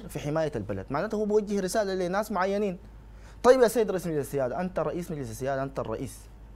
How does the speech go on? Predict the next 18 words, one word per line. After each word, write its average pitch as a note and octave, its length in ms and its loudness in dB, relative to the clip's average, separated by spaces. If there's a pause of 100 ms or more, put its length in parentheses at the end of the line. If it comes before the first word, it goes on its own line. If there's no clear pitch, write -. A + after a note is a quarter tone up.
(680)
كيف F#3+ 180 4
يعني D#3+ 180 4
بتقطع C3+ 360 0
الكهرباء D3 500 0 (1400)
وأنت D3+ 300 0
عندك E3 240 4
مؤسسات C3+ 680 0
وعندك C3 260 -2
دولة C3+ 300 0
موجودة C#3 520 0 (1080)
وأنت G3 500 6 (160)
بتجي F#3+ 260 0
تقول D#3 240 4
الكلام F3+ 280 6
ده F#3 80 2
في F3 60 0
الإعلام؟ D#3 400 6
يعني G2 260 -4